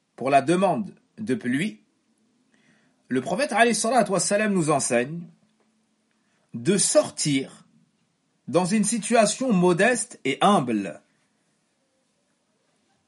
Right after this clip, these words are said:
Abdullah ibn Abbas, lorsqu'il a été questionné sur la pr-, sur la demande de pluie, de pluie du prophète, alayhi salatu wa salam, et sa prière,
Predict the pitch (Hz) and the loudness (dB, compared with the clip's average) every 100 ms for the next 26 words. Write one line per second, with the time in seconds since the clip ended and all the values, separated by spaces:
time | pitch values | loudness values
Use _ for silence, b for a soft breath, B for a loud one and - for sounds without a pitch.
0 | - 135 151 202 233 190 170 170 170 269 | -2 -2 0 0 0 2 0 0 -2 -4
1 | 294 - - - _ _ _ _ _ _ | -6 -12 -12 -20 _ _ _ _ _ _
2 | _ _ _ _ _ _ _ _ _ _ | _ _ _ _ _ _ _ _ _ _
3 | 131 220 220 208 185 175 170 240 226 254 | -2 0 0 2 2 2 -2 -2 -2 0
4 | 214 185 170 151 - - - 170 151 185 | 0 2 0 0 -6 -12 -4 2 2 2
5 | 262 240 180 170 240 247 - 139 156 160 | 0 0 0 0 0 0 -2 -2 0 0
6 | 180 220 226 156 156 170 175 165 170 - | 0 0 0 -2 -2 0 2 2 2 2
7 | 180 156 160 - 175 165 147 139 120 139 | 2 2 2 0 0 0 0 -2 -2 0
8 | 123 165 - | 2 2 -2